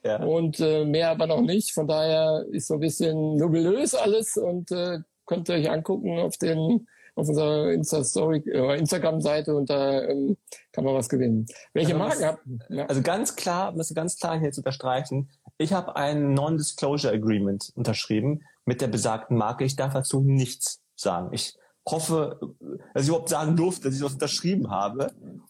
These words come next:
Speaker 2: Ja, das
Speaker 1: Ähm, ich freue mich auf jeden Fall auf den, auf, auf den Launch von irgendwas, <laughs> was irgendwann kommt.
Speaker 2: Ja, also ich durfte das machen. Äh, wir sind, äh, das, äh, es gibt nur eine,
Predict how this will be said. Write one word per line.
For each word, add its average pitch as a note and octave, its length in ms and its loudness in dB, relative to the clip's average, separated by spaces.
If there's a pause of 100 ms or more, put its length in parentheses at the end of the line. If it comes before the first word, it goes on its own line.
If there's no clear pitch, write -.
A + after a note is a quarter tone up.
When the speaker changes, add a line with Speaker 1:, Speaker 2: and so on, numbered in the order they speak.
(260)
Speaker 2:
Ja, B2+ 260 2
das B2 180 0
Speaker 1:
Ähm, B2 160 -8
ich E3 120 -2
freue A3 260 2
mich F#3+ 120 4
auf C3+ 100 -2
jeden C#3 140 0
Fall A#2+ 140 -2
auf A2+ 160 -2
den, A#2 240 -8 (120)
auf, B2 360 0
auf - 520 -4 (300)
den C3 140 0
Launch A#2+ 640 0
von A#2 280 -2
irgendwas, B2 800 0 (260)
<laughs> - 240 -20
was C3 200 -2
irgendwann B2 480 0
kommt. A#2 480 -4 (440)
Speaker 2:
Ja, B3+ 260 0 (180)
also D3 160 0
ich G#3+ 220 0
durfte A#3+ 280 2
das F#3 180 0
machen. A#3 400 2
Äh, F#3+ 200 2
wir E3 100 0
sind, G3 300 0
äh, F3 160 2
das, D3+ 280 -4
äh, E3 120 0
es D3+ 160 0
gibt G#3 200 -4
nur E3+ 180 2
eine, D#3+ 320 2